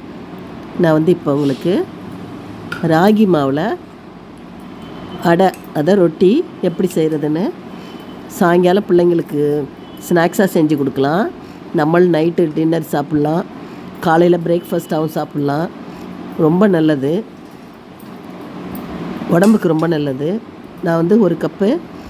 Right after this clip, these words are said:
ராகி எடுத்திருக்கேன். அதுக்கு ராகி எடுத்துட்டு அதில் வந்து சின்ன வெங்காயம் நல்லா பொடியா அரிஞ்சு, சின்ன வெங்காயம் சேர்த்திங்கன்னா தான் டேஸ்ட்டாக இருக்கும்.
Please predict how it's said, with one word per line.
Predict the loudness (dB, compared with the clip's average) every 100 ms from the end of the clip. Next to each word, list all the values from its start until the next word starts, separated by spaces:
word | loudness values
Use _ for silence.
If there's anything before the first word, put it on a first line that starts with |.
| -12 0 4
ராகி | 4 4 2
எடுத்திருக்கேன். | 0 -6 -6 -8 -8
அதுக்கு | -8 -8 -8 -14 -20 -20 _ -20 -20 _ _ _ -20 -18 -14 -12 -4 0
ராகி | 2 4 4
எடுத்துட்டு | 2 -2 -2 0 -2 -6 -18 -18 -18 -6 0
அதில் | 2 2
வந்து | 2 2 0 -4 -14 -16 -14 0
சின்ன | 4 4 4
வெங்காயம் | 2 2 0
நல்லா | 0 0
பொடியா | -2 0 2 2
அரிஞ்சு, | 0 -2 -2 -2 -4 -12 -18 -16 -2
சின்ன | 2 4
வெங்காயம் | 4 4 2
சேர்த்திங்கன்னா | 0 2 2 2 0
தான் | 0
டேஸ்ட்டாக | 0 0 0 -2
இருக்கும். | -2 -2